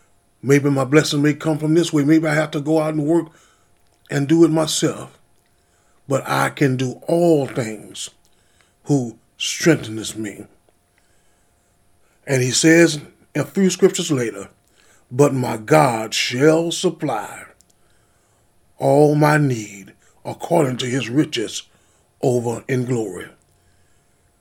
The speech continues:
Uh, in verse eighteen, when the church began to be able to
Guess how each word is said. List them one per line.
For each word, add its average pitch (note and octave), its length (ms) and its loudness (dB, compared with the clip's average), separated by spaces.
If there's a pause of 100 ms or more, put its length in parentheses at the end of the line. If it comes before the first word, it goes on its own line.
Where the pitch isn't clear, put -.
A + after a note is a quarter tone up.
(680)
Uh, C#3 220 -2
in C3 100 0
verse D3+ 300 4
eighteen, D3 760 2 (800)
when C3 180 -2
the B2+ 60 -2
church D#3 500 2
began D3 320 0
to C3+ 160 -6
be C#3+ 180 -2
able D3 320 4
to C3 320 -6